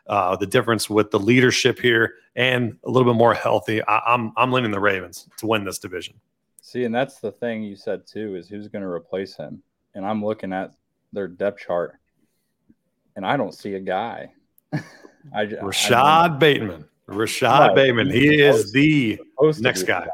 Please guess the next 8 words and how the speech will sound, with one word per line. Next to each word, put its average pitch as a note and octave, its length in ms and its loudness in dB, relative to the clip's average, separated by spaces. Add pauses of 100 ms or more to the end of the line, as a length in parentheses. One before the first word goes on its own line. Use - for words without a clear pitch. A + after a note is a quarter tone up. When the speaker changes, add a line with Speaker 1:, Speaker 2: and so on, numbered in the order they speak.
(120)
Speaker 2:
guy, F2 240 -10 (140)
but A2 160 0
Speaker 1:
Supposed - 400 0
to - 40 -18
be. - 100 -8 (440)
Speaker 2:
Right. F#2+ 320 -4 (500)
I A#2+ 80 -12
mean, F#2+ 440 -10